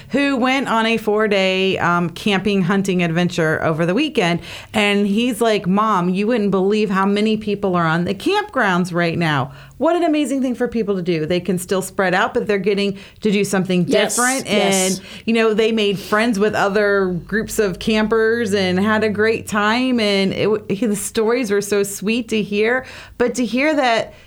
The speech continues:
Speaker 1: some people are doing these
Speaker 2: They
Speaker 1: things, and
Speaker 2: are.
Speaker 1: we need to be doing those
Speaker 2: We
Speaker 1: things.
Speaker 2: need to be doing
Speaker 1: There's
Speaker 2: things.
Speaker 1: inspiration
Speaker 2: Yeah.
Speaker 1: for you.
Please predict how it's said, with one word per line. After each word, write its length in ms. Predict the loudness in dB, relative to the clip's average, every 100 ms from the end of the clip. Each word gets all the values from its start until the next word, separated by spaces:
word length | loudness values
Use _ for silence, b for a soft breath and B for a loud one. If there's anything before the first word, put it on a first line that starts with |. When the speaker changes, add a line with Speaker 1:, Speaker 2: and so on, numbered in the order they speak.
| B
Speaker 1:
some 320 | 0 0 2
people 240 | 0 0
are 320 | 0 2 2
doing 380 | 2 0 0 0
these 240 | 0 -2 0
Speaker 2:
They 160 | 2
Speaker 1:
things, 100 | 2
and 120 | 2
Speaker 2:
are. 20 | 2
Speaker 1:
we 180 | 2
need 440 | 2 2 0 0 0
to 120 | -2
be 220 | 0 0
doing 380 | 2 2 2 0
those 180 | 0 2
Speaker 2:
We 100 | 2
Speaker 1:
things. 140 | 2
Speaker 2:
need 100 | 0
to 60 | 0
be 160 | -2 0
doing 160 | 2
Speaker 1:
There's 260 | 2 2 2
Speaker 2:
things. 180 | 0 0
Speaker 1:
inspiration 680 | 0 0 2 0 -2 0 0
Speaker 2:
Yeah. 140 | 0
Speaker 1:
for 180 | 0 0
you. 280 | 0 -2